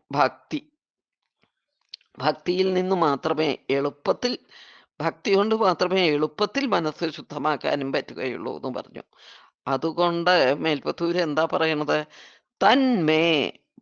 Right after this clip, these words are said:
പറഞ്ഞ രണ്ട് വാക്കാണ്. തത് മേ, തത് പറഞ്ഞ അതുകൊണ്ട്, മേ എനിക്ക് വിഷ്ണു പറഞ്ഞാൽ വിഷ്ണു ഭഗവാനെ വിളിക്കുകയാണ്.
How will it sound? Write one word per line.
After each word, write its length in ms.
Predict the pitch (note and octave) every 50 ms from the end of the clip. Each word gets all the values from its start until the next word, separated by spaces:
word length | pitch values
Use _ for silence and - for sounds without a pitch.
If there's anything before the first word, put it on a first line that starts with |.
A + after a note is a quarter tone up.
| -
പറഞ്ഞ 200 | E3 D3+ D3+ D#3+ E3 D#3+ D#3 D#3
രണ്ട് 300 | D3 C#3+ C#3+ C#3+ C#3 E3+ D#3+
വാക്കാണ്. 460 | D#3 B2+ A2+ - - E2+ B2 A2+ C#2+ C2 - _ _ -
തത് 300 | G#3+ A#3 - - - - - _ _ _ _ _ _ _ _ _ _ _ -
മേ, 120 | C#3 C#3 C#3 C3 - _ _ _ _ _ _ _ - G3
തത് 240 | G3+ G3 - - - - _ -
പറഞ്ഞ 220 | D#3 D3+ D#3 E3 - - - D3+
അതുകൊണ്ട്, 580 | D3+ D3 F3 - - - D#3+ C#3+ G2 - B2+ C3+ C#3+ D3+ D3 - - - - - _ - - D3+
മേ 160 | F3 F#3+ G#3+ A3+ G#3 F3 - - _ _ _ _ _ _ - - F#3+ G3+
എനിക്ക് 520 | G#3+ A#3 B3+ A3 - _ - C#3 C#3+ D3 D#3 E3+ F3+ - _ _ _ _ _ - C3+
വിഷ്ണു 560 | D3+ D3+ C#3 - - - - B2+ D3 E3 F#3 F#3 F3+ D#3+ C#3+ - - G#3+ -
പറഞ്ഞാൽ 380 | D#3+ D#3+ D3+ D3+ E3+ G3 D#4+ - _ - - - _ _ _ _ _ _ _ _ _ _ _ _ _ _ _ _ _ _ _ _ _ _ _ _ _ _ _ _ - E3
വിഷ്ണു 260 | D#3 C3 - - A#2+ D3 D3+
ഭഗവാനെ 420 | D3+ C#3 C#3+ C#3+ C#3+ C#3 C#3 D3 D#3 D3+ C3
വിളിക്കുകയാണ്. 580 | C3 C3 C3 - - - D#3 E3 D3 A2+ G2+